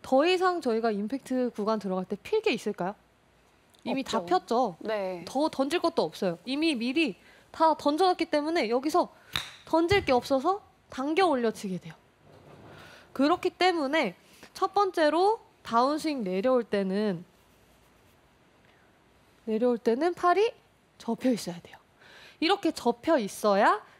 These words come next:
Speaker 1: 그 이후에 이렇게 필 게 남아있는 거죠. 그래서 피면서 임팩트해서 던져줄 수가 있어요.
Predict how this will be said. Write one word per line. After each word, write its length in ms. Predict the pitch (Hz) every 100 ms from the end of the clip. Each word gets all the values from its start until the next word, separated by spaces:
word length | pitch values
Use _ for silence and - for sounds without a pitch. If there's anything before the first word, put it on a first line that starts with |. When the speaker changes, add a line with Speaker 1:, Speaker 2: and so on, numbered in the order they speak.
| _
Speaker 1:
그 240 | - 285 277 - - - -
이후에 600 | 254 285 330 294 320 427 -
이렇게 280 | 208 - 233
필 380 | - 403 427 415
게 140 | 330
남아있는 640 | 196 170 214 320 311 240
거죠. 420 | 185 180 175 190 185 - -
그래서 160 | 208 220
피면서 560 | - 403 415 392 359
임팩트해서 720 | 262 202 233 - 202 277 381 - - - - _ _ -
던져줄 580 | 247 233 277 381 349 320
수가 300 | 294 262 214
있어요. 280 | - -